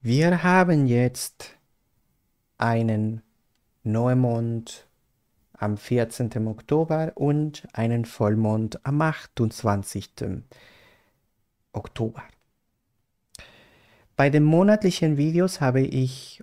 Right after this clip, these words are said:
euch pro Sternzeichen und Aszendenten gesagt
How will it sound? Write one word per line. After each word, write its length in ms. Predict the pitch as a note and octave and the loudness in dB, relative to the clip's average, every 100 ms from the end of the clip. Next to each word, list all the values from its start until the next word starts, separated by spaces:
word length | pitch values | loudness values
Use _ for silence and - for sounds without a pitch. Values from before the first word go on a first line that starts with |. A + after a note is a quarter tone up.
| - | -6
euch 440 | A2 A#2 B2+ - - | 0 0 -2 -6 -8
pro 320 | - A#2 D3+ | 0 2 2
Sternzeichen 880 | D#3 - B2+ C3 C3 A2+ A#2 - A#2+ | 0 -2 0 2 0 -2 -2 -2 -4
und 560 | - A2 A2+ A#2 - - | -4 -2 -2 -2 -8 -8
Aszendenten 880 | A2 - G2+ G2 B2 C#3+ C3+ C3+ C#3 _ _ _ _ _ _ _ - | -8 -6 -4 -2 -2 -2 -2 -4 -8 _ _ _ _ _ _ _ -18
gesagt 840 | B2+ A2+ - G#2+ D3+ - - | -4 -4 -2 -2 -4 -8 -20